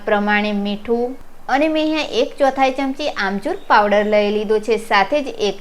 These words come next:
ચમચી વરિયાળી લઈશું, તેનો ટેસ્ટ ખૂબ જ સરસ આવતો હોય છે. અડધા લીંબુનો રસ લઈ બધી સામગ્રીને મિક્સ કરી લેવાની છે. તો આપણે સાંતળ્યા વગર જ કાચું અથાણું બનાવીને તૈયાર કરવાનું છે. તો હવે વઘાર કરી લઈએ.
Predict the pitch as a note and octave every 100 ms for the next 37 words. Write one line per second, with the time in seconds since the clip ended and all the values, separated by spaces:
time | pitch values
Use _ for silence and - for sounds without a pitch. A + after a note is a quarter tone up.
0 | - G#3 G3+ C4 F4+ G3+ G3+ G#3 A3 A3
1 | G#3+ A3 A3 G#3 A3 G3 G#3 C4+ D4 D#4
2 | - - G3+ G3+ F#4+ - C#4+ G#3+ G#3 G#3+
3 | G3+ G3+ G#3+ G#3+ G#3+ G#3+ G#3 A3 - -
4 | G#3 F#3+ G#3 G#3 G#3+ G#3+ G#3+ G#3+ G#3 G#3
5 | G#3 A#3+ A#3+ A#3 G3+ F#3+ B3+ C4 C4+ B3+
6 | C4 C#4 G4+ C5+ G#4+ A#3+ - - G3+ G#3
7 | G#3 G#3 G#3 G#3+ G#3+ B3 G#3+ G3+ - -
8 | C#4 - C#4 C4+ C4+ D4 C#4+ - C#4 A#3
9 | G3+ A3 G#3+ G#3 G#3 G3+ B3+ C4+ C4+ -
10 | F#3+ - A3+ A3+ A#3 B3 C4 A#3 G#3 G3+
11 | G#3 A3+ E4 - B3+ G#3+ G#3 G3 G3 G#3
12 | G#3 G#3 G#3+ G#3+ A#3+ G3+ G3+ G#3 G3+ F4
13 | G#4+ D4 G#3+ A3 G3+ G3+ G#3 G#3 G#3+ G#3
14 | G#3